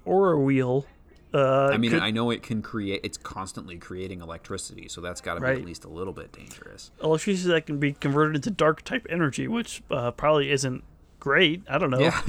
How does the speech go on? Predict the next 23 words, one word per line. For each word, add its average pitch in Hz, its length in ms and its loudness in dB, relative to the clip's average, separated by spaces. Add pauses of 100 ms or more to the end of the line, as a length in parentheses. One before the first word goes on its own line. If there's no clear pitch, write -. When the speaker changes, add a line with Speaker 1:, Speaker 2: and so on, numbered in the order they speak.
(140)
Speaker 2:
<laughs> - 240 0
we 160 120 2
don't 202 160 2
know 180 120 0
much 139 260 0
about 101 280 2
it, 98 120 -2
but 120 140 -2
it's 127 80 -6
probably 339 320 0
not 90 240 -4
good. 104 480 2
Speaker 1:
Apparently, 240 440 4
it's 214 220 0
got 196 320 0
heavy 202 300 2
associations 196 680 4
with, 143 160 0
like, 139 200 0 (220)
evil 180 380 4
and 156 80 4
violence, 151 560 4
so 151 380 2